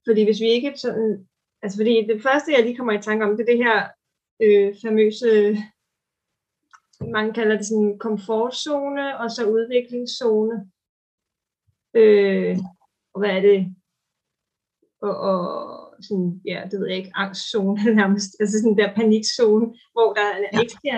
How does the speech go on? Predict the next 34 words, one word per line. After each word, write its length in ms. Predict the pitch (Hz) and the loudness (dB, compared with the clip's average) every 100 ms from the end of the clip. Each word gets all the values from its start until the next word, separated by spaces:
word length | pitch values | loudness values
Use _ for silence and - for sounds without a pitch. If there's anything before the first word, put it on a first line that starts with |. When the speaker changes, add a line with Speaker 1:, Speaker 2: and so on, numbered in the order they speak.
| 208 | 2
Speaker 1:
noget 400 | 196 196 214 214 - 233 | 2 2 0 -2 -6 -2
udvikling, 500 | 247 277 262 247 233 226 | 0 0 -4 -4 -2 0
men 80 | 202 190 | 0 -2
at 40 | 190 | -2
det 60 | 202 | -4
er 80 | - | -4
bare 140 | - - _ _ 196 185 | -8 -10 _ _ -2 0
mega 180 | 180 190 | 0 -2
ubehageligt 380 | 185 185 190 190 185 | -4 -4 -4 -6 -8
alt 100 | - | -10
sammen. 240 | - 190 190 _ _ _ _ - | -10 -8 -8 _ _ _ _ -4
Øhm, 260 | 220 214 196 | 0 2 6
Speaker 2:
Ja, 40 | 196 | 6
præcis. 260 | 185 202 185 | 6 4 2
Og 40 | - | 0
det 80 | 190 202 | -2 0
handler 200 | 220 233 208 196 | 4 6 6 4
om 60 | 180 | 2
at 40 | 170 170 | -2 -2
få 60 | 226 | -2
Speaker 1:
det 80 | 214 - 233 | -2 0 2
Speaker 2:
udvidet 500 | 269 277 214 196 196 - _ - | 2 0 2 0 0 -8 _ -6
og 40 | 180 196 | -2 4
rykket 280 | 202 202 175 | 6 6 2
Speaker 1:
Ja. 60 | 170 | 0
Speaker 2:
grænsen, 360 | 175 175 185 - 185 | -4 -2 -4 -4 -4
det 80 | 175 | -4
du 40 | - | -2
kalder 140 | 170 170 185 | 0 2 2
udviklingszonen, 840 | 185 180 170 165 165 170 170 170 165 | 0 -2 -8 -6 -4 0 2 4 4
så 60 | 175 | 2
Speaker 1:
Ja. 220 | - - | 2 2
Speaker 2:
angstzonen 520 | 190 190 - 180 175 | 2 2 -2 -2 0
bliver 160 | 175 | 2